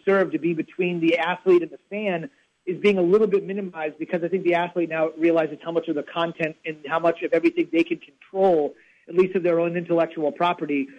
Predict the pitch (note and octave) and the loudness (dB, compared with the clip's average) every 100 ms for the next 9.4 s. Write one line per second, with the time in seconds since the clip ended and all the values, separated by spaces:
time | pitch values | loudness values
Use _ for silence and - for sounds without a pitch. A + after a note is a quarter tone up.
0 | - - C#3+ F3 E3+ - _ _ _ _ | -20 -8 0 2 0 -8 _ _ _ _
1 | _ C#4+ F4+ C#4 F#3 A3+ B3 A3 G3+ G3+ | _ 0 2 4 2 2 2 2 0 2
2 | G#3+ C#3+ D3+ C#3+ D3 D#3 A3+ D4+ G#3+ E3 | 0 0 -4 -4 -6 -2 0 0 0 0
3 | E3 G3 G3+ - G3+ F3+ E3+ F3 F3+ F#3+ | -2 -2 -4 0 4 4 4 0 -2 -6
4 | G3+ A#3 F3 - G#3+ - G#3+ F#3+ C#3 E3 | -2 -2 -2 -6 -6 -4 2 2 2 0
5 | F3 F#3+ G#3 - _ _ - A3 G3+ A3+ | 0 -2 -6 -12 _ _ -8 -4 2 2
6 | C#4+ A#3+ A#3 G#3 G3 F3 E3 G3 G3+ D#3 | 2 0 0 2 2 0 -2 -4 -2 -2
7 | D3 C#3+ - _ _ E3+ E3+ E3+ G3+ G#3 | -4 -10 -18 _ _ -2 0 2 2 2
8 | C#4+ - E4 C4+ A#3 A#3 A#3 F3+ A3 G#3 | 2 2 0 2 2 0 -2 -2 0 0
9 | G#3 G3 G#3 | 2 4 4